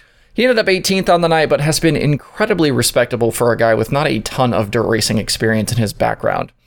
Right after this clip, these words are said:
Racing four tens is absolutely no joke, and he looked solid at Volusia with the Outlaws back in February. He made all three features that weekend,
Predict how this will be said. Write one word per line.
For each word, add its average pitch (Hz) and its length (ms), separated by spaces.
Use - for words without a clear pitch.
Racing 214 300
four 190 180
tens 156 360
is 127 280
absolutely 131 460
no 117 180
joke, 107 320
and 143 100
he 175 60
looked - 220
solid 185 360
at 147 140
Volusia 131 500
with 147 140
the 127 100
Outlaws 123 320
back 120 240
in - 120
February. 139 480
He 156 80
made 170 180
all 135 260
three 127 280
features 113 360
that 127 220
weekend, 127 400